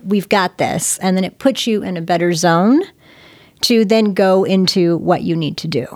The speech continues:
And so if you can, if you can think your way through the line, then that's great. And if you find yourself spinning in the car like, "Oh my God, I'm gonna be here an hour and a half," then just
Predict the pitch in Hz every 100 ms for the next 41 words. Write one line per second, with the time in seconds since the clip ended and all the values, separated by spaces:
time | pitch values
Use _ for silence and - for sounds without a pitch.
0 | - - - 190 185 208 180 175 190 226
1 | 247 - 202 190 190 190 - 202 196 226
2 | 220 190 175 - - 381 381 294 226 202
3 | 196 190 190 190 190 190 180 160 285 226
4 | 190 185 208 190 208 202 202 196 180 -
5 | 202 196 185 185 190 185 180 185 175 185
6 | 190 185 180 190 190 180 165 160 208 262
7 | 190 190 - 214 - 190 202 196 190 -